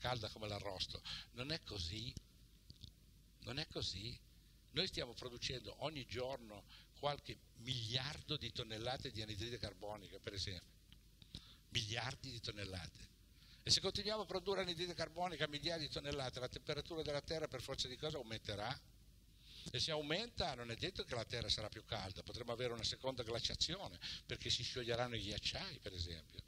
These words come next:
e i ghiacciai che stanno poggiati sulla terra andranno a finire in mare,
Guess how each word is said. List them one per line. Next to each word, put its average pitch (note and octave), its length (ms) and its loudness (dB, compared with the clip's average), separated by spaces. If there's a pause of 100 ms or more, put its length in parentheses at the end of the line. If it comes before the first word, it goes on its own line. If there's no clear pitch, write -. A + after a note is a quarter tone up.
(520)
e G#2+ 40 2
i A2+ 40 2
ghiacciai C3 380 2
che A#2+ 100 -2
stanno A#2+ 240 0
poggiati A#2 540 -2
sulla G#2+ 240 -2
terra G2+ 440 -2 (220)
andranno G#2+ 320 -2
a - 20 -6
finire G#2 300 -2
in F#2+ 120 -6
mare, A2+ 440 -6